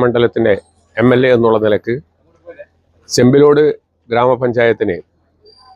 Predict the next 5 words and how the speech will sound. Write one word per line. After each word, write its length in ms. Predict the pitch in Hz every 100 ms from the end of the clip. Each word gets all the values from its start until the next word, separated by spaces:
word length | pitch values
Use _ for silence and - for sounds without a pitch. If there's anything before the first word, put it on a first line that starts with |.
| -
രണ്ടായിരത്തി 460 | 120 131 139 143 147 -
പത്തൊൻപത് 520 | 120 - 143 139 135 143 _ _ _ - 120
ഇരുപത് 340 | 123 139 143 120 104 _ 120
വാർഷിക 500 | 127 135 - 143 143 143 - -
പദ്ധതിയുടെ 460 | 123 131 135 127